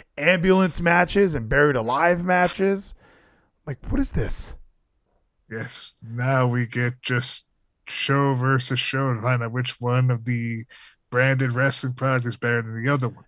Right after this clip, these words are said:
Speaker 1: Even the Raw Survivor Series match at Survivor Series oh three had stakes. It was, if, if Aus-, if Team Austin wins, he gets to stay on as the general manager. If Team, or, and he can hurt anyone without being physically provoked.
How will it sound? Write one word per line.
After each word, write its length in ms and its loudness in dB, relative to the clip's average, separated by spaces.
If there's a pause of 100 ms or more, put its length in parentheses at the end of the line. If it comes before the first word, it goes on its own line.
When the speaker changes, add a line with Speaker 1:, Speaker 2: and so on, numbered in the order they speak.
Speaker 1:
Even 380 -2
the 100 2
Raw 500 2
Survivor 480 0
Series 280 0
match 280 2
at 120 -2
Survivor 320 4
Series 320 -4
oh 180 2
three 340 0
had 220 0
stakes. 600 -2
It 180 -6
was, 520 0 (280)
if, 320 0
if 220 -8
Aus-, 340 6
if 180 0
Team 240 6
Austin 460 6
wins, 400 6 (200)
he 200 8
gets 280 0
to 120 2
stay 320 8
on 360 8
as 340 2
the 100 -4
general 320 4
manager. 540 0 (240)
If 160 -10
Team, 360 2 (120)
or, 160 2
and 480 2 (180)
he 180 6
can 180 6
hurt 340 10
anyone 400 6
without 280 6
being 180 4
physically 460 0
provoked. 540 2